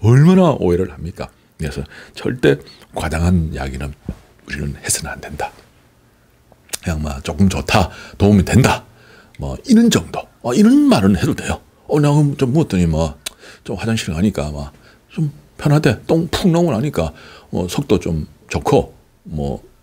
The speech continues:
똥 하루에 한 번씩 똥 싸고 나니까 저녁에 잠도 잘 오고 좋더라." 아, 이런 말을 해도 되죠. 이제 그거 먹고 막 "어, 그때 방금 다 났었다."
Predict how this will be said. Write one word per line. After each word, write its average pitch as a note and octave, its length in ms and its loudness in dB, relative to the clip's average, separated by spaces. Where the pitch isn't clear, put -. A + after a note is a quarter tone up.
똥 C#3+ 360 -2
하루에 D3 240 2
한 A#2 100 4
번씩 B2 220 0
똥 B2 160 -2
싸고 C#3+ 200 0
나니까 F#2+ 440 -2
저녁에 C3 220 -2
잠도 D3+ 260 0
잘 G2+ 140 -4
오고 D3 180 -2
좋더라." - 360 -2
아, G#3+ 120 4
이런 B3+ 180 6
말을 B3+ 280 6
해도 G3+ 120 4
되죠. - 360 -2
이제 D#2 140 -10
그거 G2 220 0
먹고 D3 240 2
막 D2 100 -6
"어, - 160 4
그때 D3 160 0
방금 E3+ 160 0
다 F2 120 -8
났었다." - 300 -10